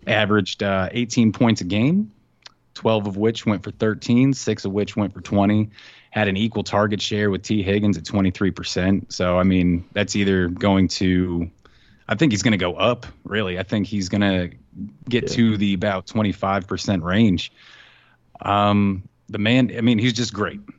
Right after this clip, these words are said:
Speaker 1: The guy's phenomenal. Joe Burrow's gonna favor him over Higgins this year. Target share goes up. Offensive line's gonna be better.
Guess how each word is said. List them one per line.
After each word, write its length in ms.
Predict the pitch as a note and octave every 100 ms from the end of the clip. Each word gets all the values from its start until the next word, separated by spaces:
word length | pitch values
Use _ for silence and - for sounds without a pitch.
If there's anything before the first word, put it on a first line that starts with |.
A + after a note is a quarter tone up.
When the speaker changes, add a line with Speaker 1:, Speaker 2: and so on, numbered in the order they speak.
| _ -
Speaker 1:
The 80 |
guy's 260 | G#2+ A2 G#2
phenomenal. 560 | A2 G#2 G2 G2+ G2 F#2
Joe 320 | G#2+ A2+ G#2+
Burrow's 400 | F#2 G2+ G2 F2+
gonna 160 | G2
favor 380 | F2 F#2+ F#2 F2
him 200 | F#2 F#2
over 180 | F2+ E2+
Higgins 360 | E2+ F2 F2 E2
this 200 | E2+ -
year. 220 | F2+ F2
Target 320 | E2 G2+ F#2+
share 220 | - F#2 F2
goes 260 | F2 D#2
up. 280 | E2+ F2 -
Offensive 480 | F#2+ F#2+ G2 F#2 D#2
line's 300 | F2+ F2 F2
gonna 140 | F2+ E2+
be 100 | F2
better. 460 | E2+ E2+ E2+ E2+